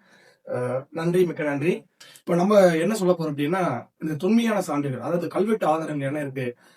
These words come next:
அப்படின்னு பார்க்க போறோம். குறிப்பா அந்த திருவதி தளத்துல, அஹ், தொண்ணூத்தி மூன்று கல்வெட்டுகள் இருக்கிறது. மொத்தம் எத்தனை? தொ-, தொண்ணூத்தி மூணு கல்வெட்டுகள் இருக்கு.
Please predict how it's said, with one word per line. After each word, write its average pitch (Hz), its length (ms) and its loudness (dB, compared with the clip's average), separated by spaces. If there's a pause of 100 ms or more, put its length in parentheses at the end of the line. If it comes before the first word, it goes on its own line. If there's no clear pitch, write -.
அப்படின்னு 165 260 -4
பார்க்க 143 280 -6
போறோம். - 200 -8 (480)
குறிப்பா 226 220 6
அந்த 214 200 6 (600)
திருவதி 226 340 8 (240)
தளத்துல, 165 360 0 (520)
அஹ், 160 240 0
தொண்ணூத்தி 247 420 8
மூன்று 196 340 2
கல்வெட்டுகள் 175 500 2
இருக்கிறது. 139 380 -4
மொத்தம் 151 260 -4
எத்தனை? 165 240 0 (540)
தொ-, 143 140 -6
தொண்ணூத்தி 190 360 -2
மூணு 160 140 0
கல்வெட்டுகள் 156 460 -4
இருக்கு. 143 260 -6